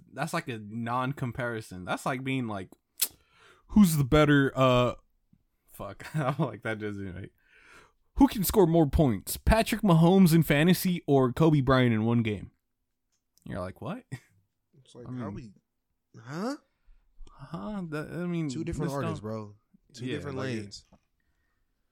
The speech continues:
Speaker 1: they just both
Speaker 2: Um,
Speaker 1: rappers.
Speaker 2: Fucking Larger Than Life. I mean, anything Brent Faiyaz realistically, but Brent Faiyaz, Larger Than Life,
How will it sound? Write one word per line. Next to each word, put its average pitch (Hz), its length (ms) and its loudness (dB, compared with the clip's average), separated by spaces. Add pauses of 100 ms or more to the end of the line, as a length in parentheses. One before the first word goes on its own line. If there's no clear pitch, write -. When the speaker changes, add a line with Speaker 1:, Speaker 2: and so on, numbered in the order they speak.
(500)
Speaker 1:
they 127 220 -12
just 127 200 -10
both 113 340 -2
Speaker 2:
Um, 95 200 -14 (140)
Speaker 1:
rappers. 113 560 -8 (1600)
Speaker 2:
Fucking 113 340 -6
Larger 131 280 -2
Than 131 180 -4
Life. 127 180 -6
I 135 80 -4
mean, 143 200 0
anything 151 360 0
Brent 120 200 -4
Faiyaz 110 480 -6 (260)
realistically, 127 720 -4
but 107 160 -8
Brent 127 220 -4
Faiyaz, 123 300 -4
Larger 117 300 -4
Than 117 160 -6
Life, 120 400 -8